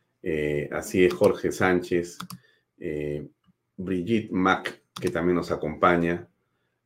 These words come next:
eh, Lucy Morales, eh, Phil Arenas, eh, Jorge Sánchez,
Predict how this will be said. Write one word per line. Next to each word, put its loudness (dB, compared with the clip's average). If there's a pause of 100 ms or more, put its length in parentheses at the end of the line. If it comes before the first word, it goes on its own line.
(100)
eh, -6 (180)
Lucy 0
Morales, 2 (920)
eh, -2 (120)
Phil 0
Arenas, 0 (840)
eh, -6 (720)
Jorge 2
Sánchez, -4